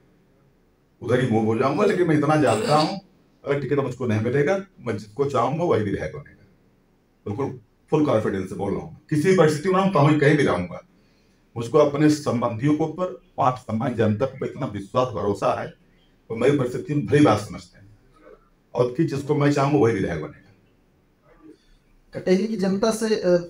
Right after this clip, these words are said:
Speaker 2: क्या कहना चाहेंगे आप हमारे चैनल के माध्यम से?
Speaker 1: कटेरी की सभी सम्मानित जनता से,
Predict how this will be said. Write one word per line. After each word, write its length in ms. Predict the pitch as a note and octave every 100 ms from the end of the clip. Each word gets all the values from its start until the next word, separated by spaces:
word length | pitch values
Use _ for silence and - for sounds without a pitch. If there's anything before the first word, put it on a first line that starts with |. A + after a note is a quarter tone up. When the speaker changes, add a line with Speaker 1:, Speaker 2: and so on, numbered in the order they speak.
| -
Speaker 2:
क्या 140 | F3 D#3
कहना 240 | C#3+ C#3+
चाहेंगे 380 | C3+ C#3 C3+ -
आप 100 | - _ -
हमारे 240 | D3+ D3
चैनल 300 | C3+ C3+ C3+
के 60 | C#3+
माध्यम 380 | C3+ C#3 C3 C#3
से? 200 | - _ - _ _ _ _ _ - -
Speaker 1:
कटेरी 480 | G#2+ A#2 B2+ D3+ D3+
की 120 | E3
सभी 380 | - - C3 C#3+
सम्मानित 580 | C#3+ A#2 A2 A#2+ B2 - _ _ _ _ _ _ _ _ -
जनता 340 | G2+ G2 A#2+
से, 280 | A#2+ C3 C#3+